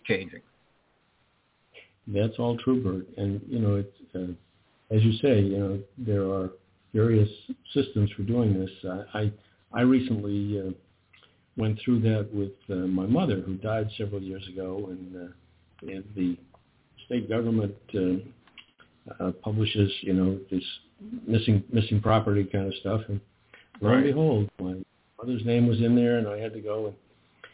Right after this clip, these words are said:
Speaker 2: get a copy of my appointment as her personal representative by the probate court and submit all that stuff. But they, they eventually sent the money, so that was good.
Speaker 1: Yeah. That was excellent, man. That's,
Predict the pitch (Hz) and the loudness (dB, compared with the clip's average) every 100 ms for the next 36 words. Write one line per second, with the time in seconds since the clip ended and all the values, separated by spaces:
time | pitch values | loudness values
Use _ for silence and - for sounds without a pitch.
0 | _ _ 110 107 117 113 123 110 107 104 | _ _ 0 2 4 4 4 4 4 4
1 | 107 98 92 113 110 107 110 104 104 98 | 4 2 -2 -2 0 2 2 2 0 -4
2 | - 107 110 107 107 107 107 110 107 110 | -2 -2 -2 0 0 0 2 4 4 2
3 | 107 104 107 - 101 104 98 - 104 101 | 2 -2 -4 -4 -4 -4 -6 -4 -2 0
4 | 104 98 - _ _ _ _ _ - 104 | -2 -8 -18 _ _ _ _ _ 0 4
5 | 110 107 110 110 110 - 104 104 107 110 | 6 6 6 4 2 2 0 2 -2 -2
6 | 107 - - 180 139 196 127 165 196 185 | -2 -4 -12 -4 0 0 2 4 6 4
7 | 180 170 156 151 170 185 143 - _ _ | 4 2 2 2 2 2 0 -6 _ _
8 | 98 - - _ - 147 127 147 - _ | -6 -6 -10 _ -4 -2 0 0 -2 _
9 | _ _ _ _ _ _ _ - 143 277 | _ _ _ _ _ _ _ 6 8 8
10 | - _ _ _ - - _ _ _ - | 2 _ _ _ -18 -18 _ _ _ -8
11 | - 147 143 208 - 202 - 104 127 135 | -4 -2 -2 -4 -4 -4 -4 -4 -4 -4
12 | 123 | -6